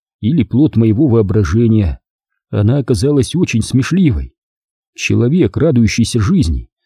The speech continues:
судя по весёлым морщинкам в уголках губ и глаз.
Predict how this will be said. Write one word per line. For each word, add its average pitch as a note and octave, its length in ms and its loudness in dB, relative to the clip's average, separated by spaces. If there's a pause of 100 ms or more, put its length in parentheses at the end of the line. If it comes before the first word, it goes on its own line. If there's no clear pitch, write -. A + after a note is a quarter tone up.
судя B2+ 300 -2
по A#2+ 100 -4
весёлым C3 420 2
морщинкам B2 540 0
в F#2+ 60 -2
уголках A#2 440 0
губ C3 220 -4
и B2 40 2
глаз. B2 480 -2